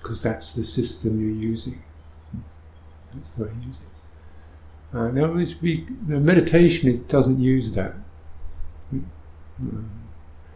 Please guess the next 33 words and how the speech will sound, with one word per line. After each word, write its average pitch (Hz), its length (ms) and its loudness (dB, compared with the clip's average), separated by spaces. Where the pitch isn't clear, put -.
Yeah, 110 60 -6
well, 113 200 -4
it's 135 180 -2
not 135 140 6
gonna 120 180 6
go, 120 220 8
because 120 320 4
that 135 220 4
quality 127 440 4
is 110 120 0
not 123 300 4
calm 117 440 4
or 104 140 0
reflective. 127 840 0
It's - 140 -6
not 117 120 -2
supposed 180 320 6
to - 40 0
be 107 100 6
calm 98 300 -2
or 98 140 -4
reflective. 98 540 -6
It's - 120 -6
supposed 113 320 2
to - 80 -10
be 110 140 -2
speedy 135 800 0
and 127 200 0
non-reflective. 139 840 -2
You 117 100 0
don't 120 140 2
wanna 104 260 0
contemplate 110 960 0